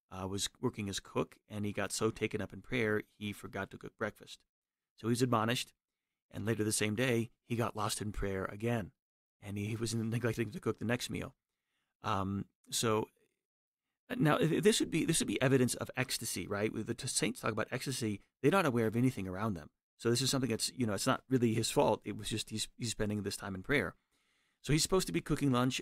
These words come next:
and one of the friars is suspicious, so he came to check on him, and sure enough, uh, he found, uh, Blessed Martino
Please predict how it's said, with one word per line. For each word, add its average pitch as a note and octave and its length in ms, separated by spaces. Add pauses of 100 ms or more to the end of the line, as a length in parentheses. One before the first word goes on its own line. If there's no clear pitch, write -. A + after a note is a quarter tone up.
and A#2 140
one B2 80
of B2+ 40
the B2 60
friars A2+ 540
is G#2 360
suspicious, - 840 (360)
so - 160
he A#2 120
came A#2 180
to G#2 80
check - 260
on G2 140
him, G2+ 240 (640)
and G#2+ 200
sure B2 220
enough, A#2+ 380 (360)
uh, G2+ 200
he A2+ 180
found, G#2 600 (100)
uh, F#2 260 (100)
Blessed G#2+ 340
Martino G2+ 580